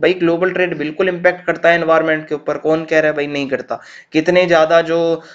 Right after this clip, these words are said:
अ, हमारे ट्रेड के जो जहाज वहाज पानी में चलते हैं उससे कितनी मछलियाँ हमारी मर जाती हैं, ठीक है, एनवायरनमेंट पॉल्यूशन होता है। So, और स्टेटमेंट वन और टू तो सही है, लेकिन थ्री जो है वो बिल्कुल भी सही नहीं लिखी हुई यहाँ पे।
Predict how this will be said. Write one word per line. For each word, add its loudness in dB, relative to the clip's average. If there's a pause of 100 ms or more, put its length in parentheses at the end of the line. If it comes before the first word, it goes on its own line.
(160)
अ, 4
हमारे 2
ट्रेड 0
के 0
जो 0
जहाज 2
वहाज 4
पानी 0
में -2
चलते -2
हैं 2
उससे -4
कितनी -2
मछलियाँ 0
हमारी 0
मर -2
जाती -2
हैं, -10
ठीक -6
है, 2
एनवायरनमेंट 0
पॉल्यूशन -2
होता -6
है। -2
So, -8 (440)
और 6
स्टेटमेंट -2
वन 2
और 4
टू -4
तो -2
सही 0
है, 2
लेकिन -4
थ्री -2
जो -2
है 4
वो -4
बिल्कुल -6
भी -8
सही -6
नहीं -8
लिखी -12
हुई -10
यहाँ -14
पे। -20